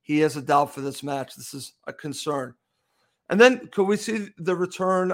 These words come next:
of Kenny Tete? Again, another player that I think Fulham desperately need in this match. Kenny Tete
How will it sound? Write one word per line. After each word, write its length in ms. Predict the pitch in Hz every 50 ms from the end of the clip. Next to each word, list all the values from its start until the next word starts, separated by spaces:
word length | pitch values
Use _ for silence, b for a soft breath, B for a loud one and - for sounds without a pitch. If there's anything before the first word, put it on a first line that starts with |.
| - -
of 440 | 160 165 165 165 160 151 156 - -
Kenny 220 | - 170 170 160
Tete? 440 | 160 - 180 170 170 - 139 135 135
Again, 280 | 131 139 135 190 190 165
another 440 | 156 147 143 143 156 160 165 196
player 380 | 185 - - 185 208 233 302 202
that 160 | 135 139 139
I 60 | 139
think 200 | 135 - 160 151
Fulham 380 | 160 - - 175 170 165 151 - -
desperately 560 | - 156 165 - - - 165 - - 160 151
need 380 | 143 147 151 156 151 147 135 - _ _ _ _ _ _ _ _ _ _ - 170
in 200 | 175 175 180 175
this 280 | 175 175 165 - -
match. 500 | 160 170 190 180 143 127 - - - - _
Kenny 220 | - 160 160 160 156
Tete 600 | 160 170 160 160 160 - 160 156 156 151 143